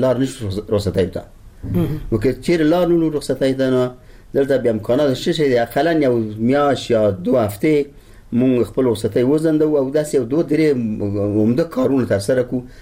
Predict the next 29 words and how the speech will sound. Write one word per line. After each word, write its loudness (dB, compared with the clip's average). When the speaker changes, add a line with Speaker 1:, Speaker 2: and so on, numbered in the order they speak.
Speaker 1:
چې -2
موږ، 2
زموږ 2
ولس -2
لکه -2
ام-، 2
امیدواره 2
شي -6
چې -8
واقعاً 0
د 2
وکیل -2
صاحبان 2
موږ 0
ته -8
کار 2
کوي. 2
Speaker 2:
عرفان 0
صاحب، 0
د 2
ثورې 2
هغوی 2
په 0
شپږمه -2
ملي 0
شورا 0
د 0
ولسمشر 0
لخوا -2